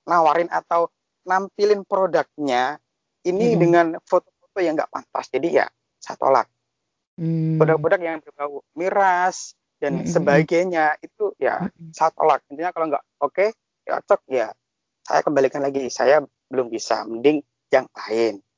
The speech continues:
Speaker 1: Nah, itu. Setelah mereka oke dari situ, barulah mulai riset. Riset biasanya seharian itu ngeriset, mulai
Speaker 2: Mm-mm.
Speaker 1: dari riset produk knowledge-nya hingga ke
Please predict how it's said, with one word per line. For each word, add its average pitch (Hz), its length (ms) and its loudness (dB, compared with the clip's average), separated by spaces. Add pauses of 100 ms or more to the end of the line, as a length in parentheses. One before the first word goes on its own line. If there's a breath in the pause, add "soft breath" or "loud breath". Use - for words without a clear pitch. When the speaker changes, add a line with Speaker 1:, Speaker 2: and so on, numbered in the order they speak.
Speaker 1:
Nah, 120 360 2
itu. 127 280 -4 (320)
Setelah 175 320 2
mereka 190 560 -2
oke - 320 -4
dari 156 160 -2
situ, 147 320 -2
barulah 185 400 2 (480)
mulai 170 320 4
riset. 170 560 2
Riset 175 320 0
biasanya 160 400 -2 (240)
seharian 165 560 2
itu 165 160 -6
ngeriset, 170 400 0 (480)
mulai 190 120 6
Speaker 2:
Mm-mm. 170 120 6
Speaker 1:
dari 139 160 2
riset 175 320 4 (880)
produk 175 320 2
knowledge-nya 185 880 -2
hingga 170 400 -4
ke 180 100 -4